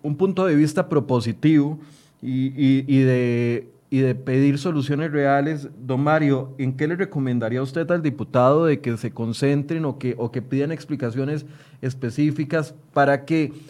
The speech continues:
de esta, de esta investigación que se va a hacer en la comisión surja algo que verdaderamente nos beneficie a los ciudadanos y que no sea, como decía, eh, puro bla bla, eh, eh, eh, en un montón de audiencias donde van a llegar los jerarcas, sacan aquellos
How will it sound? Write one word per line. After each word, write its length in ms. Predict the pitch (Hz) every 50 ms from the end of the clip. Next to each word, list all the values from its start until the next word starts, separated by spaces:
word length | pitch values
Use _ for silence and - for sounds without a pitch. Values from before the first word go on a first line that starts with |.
| - _ _ _ _ _
de 300 | 135 127 143 151 156 165
esta, 520 | 165 156 160 - 220 214 202 190 170 135 -
de 240 | - 123 127 139
esta 160 | 147 147 147 196
investigación 540 | 196 190 180 185 185 170 170 165 202 185
que 80 | - 131
se 100 | - 123
va 60 | 113
a 40 | 117
hacer 160 | 123 151 156
en 80 | 170 175
la 100 | 175 180
comisión 640 | 185 175 165 175 165 147 165 170 160 170 180 185 - - -
surja 560 | 120 123 - 151 151 156 160 185 185 180 165 156
algo 340 | 156 151 147 180 214 151
que 120 | - 147 131
verdaderamente 720 | 120 117 110 104 110 110 110 127 151 165 165 151 - 185
nos 140 | 175 143 120
beneficie 480 | 123 113 113 104 - 131 131 139 185
a 40 | 185
los 140 | 170 135 110
ciudadanos 580 | 120 117 110 107 113 120 131 135 160 180 185
y 80 | 170 120
que 120 | - 117
no 140 | 110 117 120
sea, 440 | 117 147 143 151 160 160 160 - - - _ _ _ -
como 220 | - 120 120 120
decía, 580 | 117 117 113 104 123 127 135 143 151 143 - -
eh, 320 | 101 117 113 98 - - - 113 - _ _ _
puro 200 | - 143 165 175
bla 260 | 151 135 139 127 107
bla, 420 | 95 117 131 160 196 208 160 117 101
eh, 60 | 104
eh, 320 | 90 73 80 95 107 87 -
eh, 340 | 95 120 120 104 87 120 120
en 100 | 120 123
un 80 | 127 135
montón 340 | 151 160 147 185 185 170
de 60 | 143 127
audiencias 500 | 117 120 135 170 185 196 180 160 151 123
donde 200 | 123 120 113 117
van 160 | 123 131 147
a 40 | 156
llegar 260 | 156 151 147 147 147
los 140 | 147 151 156
jerarcas, 600 | 160 165 175 175 175 170 170 170 170 160 139 143
sacan 360 | 139 131 131 131 156 147 143
aquellos 560 | 135 131 143 147 139 143 156 151 147 127